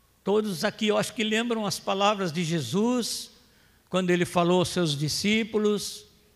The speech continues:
"Não se perturbe", o quê?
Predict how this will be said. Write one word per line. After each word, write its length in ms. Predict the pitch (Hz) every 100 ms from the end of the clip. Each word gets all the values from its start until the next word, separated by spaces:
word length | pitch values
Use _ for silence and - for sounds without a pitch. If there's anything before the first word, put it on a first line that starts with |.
| _ _
"Não 680 | 185 175 208 240 262 262 269 - - - _ _ _ _
se 300 | - - -
perturbe", 1040 | 185 180 160 - 247 311 349 370 359 415 160 - - - _ _ _ _ _ _ _
o 100 | -
quê? 460 | - 180 247 508